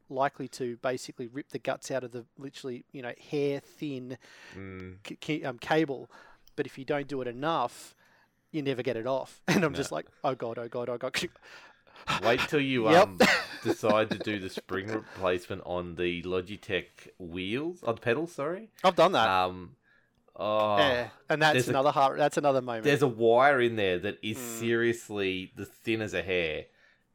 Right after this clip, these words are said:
Speaker 2: and it goes straight across all the pedals. So it's, it's, you've physically gotta push it out of place
Speaker 1: Mm.
Speaker 2: To get the thing apart, and then it's holding on by a thread. You gotta put it back together and make sure that nothing at all in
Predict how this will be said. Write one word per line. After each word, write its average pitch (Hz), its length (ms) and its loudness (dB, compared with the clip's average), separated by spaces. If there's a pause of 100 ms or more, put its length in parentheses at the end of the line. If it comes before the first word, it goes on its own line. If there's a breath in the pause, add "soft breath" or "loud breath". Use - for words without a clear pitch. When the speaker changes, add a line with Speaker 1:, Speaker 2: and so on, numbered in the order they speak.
(100)
Speaker 2:
and 104 180 2
it 98 160 -4
goes 104 280 0
straight 113 320 0
across 113 280 -4
all 107 100 -4
the 95 60 -6
pedals. 85 360 -6
So 87 160 -4
it's, 87 320 -6
it's, 101 160 -10 (180)
you've 101 220 -10 (140)
physically 135 420 -6
gotta 104 160 0
push - 280 -6
it 95 160 -10
out 92 280 2
of - 180 -4
place 85 600 -4 (140)
Speaker 1:
Mm. 117 340 -16 (440)
Speaker 2:
To 120 140 -4
get - 400 2
the 107 80 -10
thing 95 260 -8
apart, 90 640 0
and 98 120 -8
then 101 160 -6
it's - 160 -12
holding 113 300 0
on 107 160 -2
by 92 180 2
a 87 40 0
thread. 90 340 -4
You 85 100 -8
gotta 95 120 -2
put 107 140 -10
it 101 60 -6
back 104 140 -2
together 92 240 -2
and 87 80 -4
make 90 160 -4
sure 98 140 -6
that 80 220 -10
nothing 113 520 -4
at 107 100 2
all 95 240 0
in 90 100 -2